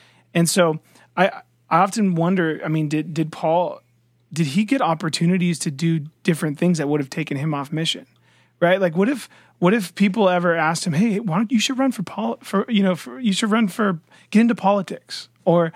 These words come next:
or, um, "Have you ever thought about taking this tent making business?" You know, like, "Have you ever thought of expanding it?" You know, and, and, and all, there's these self-serving kinds of things that we're presented with every day. And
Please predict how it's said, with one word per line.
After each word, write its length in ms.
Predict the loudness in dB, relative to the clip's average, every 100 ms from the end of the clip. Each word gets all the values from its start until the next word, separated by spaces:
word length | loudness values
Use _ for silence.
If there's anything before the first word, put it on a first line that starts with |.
| -16 -20 _ 2
or, 320 | 4 4 2
um, 240 | 0 0 -2
"Have 140 | 0
you 60 | 2
ever 80 | 2
thought 200 | 2 2
about 240 | 2 0 0
taking 260 | 0 2
this 160 | 0 0
tent 240 | -2 0
making 320 | 0 2 0
business?" 580 | 0 0 0 -2 -4 -2
You 80 | -2
know, 220 | 0 -2
like, 280 | -2 -4 -6 -20 -12
"Have 120 | 2 2
you 80 |
ever 80 | 4
thought 160 | 2 2
of 80 | 0
expanding 560 | -2 2 2 2 0
it?" 180 | -4 -6
You 140 | 0 2
know, 200 | 4 4
and, 180 | 2 2
and, 280 | 2 2 -2 -20 -20 _ -6 0
and 120 | -2
all, 240 | 2 -2 0
there's 220 | 0 2
these 180 | 0 0
self-serving 840 | 0 2 2 0 -2 0 0 0
kinds 240 | -2 -2 -2
of 80 | -4
things 260 | -2 0
that 100 | 0
we're 120 | -2 -2
presented 460 | -4 -2 0 -2
with 260 | -2 -6 -10 _
every 340 | -4 -2 -2 -2
day. 440 | -4 -6 -8 _ _ _ _ _ _ _ _
And 420 | 0 2 0 -4